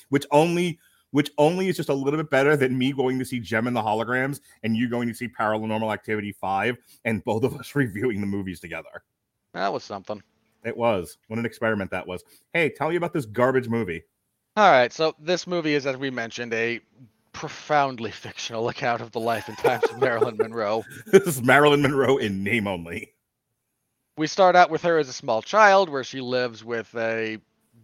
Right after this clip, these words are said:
Speaker 2: demented mother who lies about her father.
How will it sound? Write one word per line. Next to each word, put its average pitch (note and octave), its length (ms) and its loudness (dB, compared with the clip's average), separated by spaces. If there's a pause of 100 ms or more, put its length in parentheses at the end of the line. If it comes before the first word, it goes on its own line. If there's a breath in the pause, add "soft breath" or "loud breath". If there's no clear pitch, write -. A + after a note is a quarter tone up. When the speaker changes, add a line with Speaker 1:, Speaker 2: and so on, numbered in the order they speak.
Speaker 2:
demented B2 760 -8
mother F3+ 520 6
who C3+ 140 -12
lies G2 360 -2
about G2 200 -6
her F2 80 -16
father. E3 720 6